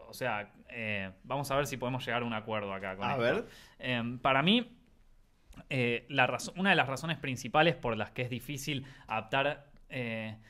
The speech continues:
Speaker 1: una, una pelicu-, eh, un videojuego, una película, es porque el medio es muy distinto. Y, y nos damos cuenta, ¿sabes cómo? Yo, yo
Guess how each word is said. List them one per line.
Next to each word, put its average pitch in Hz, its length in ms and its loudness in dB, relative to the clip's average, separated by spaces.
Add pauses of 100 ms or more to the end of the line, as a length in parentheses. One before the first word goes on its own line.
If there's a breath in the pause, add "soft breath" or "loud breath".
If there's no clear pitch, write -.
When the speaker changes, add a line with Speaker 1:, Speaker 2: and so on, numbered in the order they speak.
(140 soft breath)
Speaker 1:
una, 123 640 0 (100)
una 147 280 0
pelicu-, 151 500 -4
eh, 127 260 -2
un 131 340 -2
videojuego, 123 420 0
una 143 160 4
película, 143 500 4
es 131 160 -6
porque 127 280 -2
el 123 100 -2
medio 156 580 0
es 131 340 -8 (580 soft breath)
muy 156 300 6
distinto. 101 640 -2
Y, 175 320 0
y 160 40 -2
nos 156 140 2
damos 220 220 4
cuenta, 226 280 4
¿sabes 165 240 0
cómo? 196 520 0 (140)
Yo, 180 280 4
yo 151 160 0